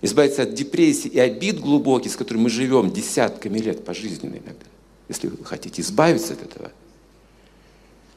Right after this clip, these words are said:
читайте книги, твёрдую философскую пищу изучайте. Это лекарство от всех депрессий. Нам нужна умственная нагрузка сильная, а не развлечения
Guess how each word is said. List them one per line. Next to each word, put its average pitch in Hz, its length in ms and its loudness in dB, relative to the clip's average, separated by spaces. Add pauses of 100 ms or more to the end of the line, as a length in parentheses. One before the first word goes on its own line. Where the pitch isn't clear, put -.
(160)
читайте - 680 -2
книги, - 600 -2 (2000)
твёрдую 160 640 6
философскую 113 800 -4
пищу 120 560 -4
изучайте. - 600 -4 (1080)
Это - 200 -2
лекарство 143 540 0
от - 80 -6
всех - 220 -6
депрессий. - 520 -8 (840)
Нам 95 120 -2
нужна 110 320 0 (380)
умственная 85 480 -2
нагрузка 98 500 -4
сильная, - 500 -12 (480)
а - 80 -2
не 98 180 2
развлечения 117 840 -2